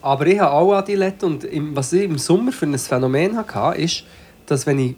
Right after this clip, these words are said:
barfuß in diesen Adiletten war, dass, es wie, dass ich wie so einen kalten Fu-, so kalte Füße, kalten Fußschweiß entwickelt. Ich habe mit den Socken müssen in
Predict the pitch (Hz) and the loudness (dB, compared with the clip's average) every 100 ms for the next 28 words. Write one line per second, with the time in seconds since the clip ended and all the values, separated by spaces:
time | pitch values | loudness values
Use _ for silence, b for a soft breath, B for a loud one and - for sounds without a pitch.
0 | - - - - 147 220 - 139 - 131 | -12 -20 -4 2 4 4 2 -2 -2 -2
1 | 127 131 156 185 185 180 - - 202 - | -2 0 0 0 -2 -4 -8 -10 -10 -4
2 | 117 175 - B B B 139 131 127 120 | -2 -2 -4 B B B -2 -2 -4 -4
3 | 156 196 131 123 117 127 190 175 127 117 | 0 0 0 -8 -8 -6 -4 -2 -4 -4
4 | 113 120 233 - - 156 - - 127 - | -4 -2 -2 -4 -4 -4 -4 -12 -10 -8
5 | 120 101 170 220 165 - 208 196 - 147 | -8 -2 0 -2 -6 -8 -4 -4 -4 -4
6 | 185 143 139 160 190 - 127 117 127 131 | -4 -6 -6 -6 -6 -6 -6 -4 -6 -6
7 | - 117 - - 131 131 202 285 302 - | -8 -12 -10 -8 -4 2 4 4 0 -2
8 | - 160 - - 113 104 98 - - - | 0 0 -2 -6 -4 -4 -6 -8 -8 -10
9 | 113 110 | -10 -12